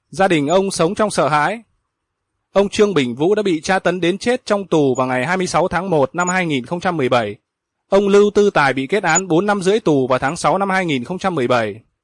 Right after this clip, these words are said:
Ông Tống bị người của phòng sáu trăm mười bắt trên xe buýt vào ngày mùng hai tháng năm năm hai nghìn không trăm mười tám. Ông đã bị đưa đến trại tạm giam huyện Tĩnh Viễn.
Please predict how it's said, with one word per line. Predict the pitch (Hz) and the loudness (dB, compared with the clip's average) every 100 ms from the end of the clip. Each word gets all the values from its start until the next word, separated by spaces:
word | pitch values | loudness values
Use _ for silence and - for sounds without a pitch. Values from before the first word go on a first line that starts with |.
| _ _ _ | _ _ _
Ông | 180 196 | -2 0
Tống | 170 180 220 | 2 0 0
bị | 165 | 0
người | 151 143 127 | 2 2 2
của | 123 | 0
phòng | 143 135 127 | -2 -4 -2
sáu | 147 202 | -2 -2
trăm | 214 196 | -2 0
mười | 156 131 127 | 2 2 2
bắt | 208 - | -4 -2
trên | 196 | -4
xe | 190 196 | 0 -2
buýt | 190 240 277 | 0 0 -2
vào | 160 135 | -4 -2
ngày | 131 | 0
mùng | 131 131 | -2 -2
hai | 185 185 | -2 -2
tháng | 170 190 | -2 -2
năm | 190 | -2
năm | 190 185 | -2 -2
hai | 185 | -2
nghìn | 165 131 117 | 0 -2 -2
không | 185 | -6
trăm | 185 185 | -4 -2
mười | 160 | -2
tám. | - 123 175 240 _ _ _ - | -2 -2 -2 -6 _ _ _ -2
Ông | 202 | 0
đã | 208 | 0
bị | 202 170 | 0 2
đưa | 202 | 2
đến | 180 202 | 4 2
trại | 208 180 | 0 -2
tạm | 156 156 151 | 0 -2 0
giam | 196 185 | 0 2
huyện | 175 143 | 0 0
Tĩnh | 175 202 | -4 -2
Viễn. | 190 208 | 0 -2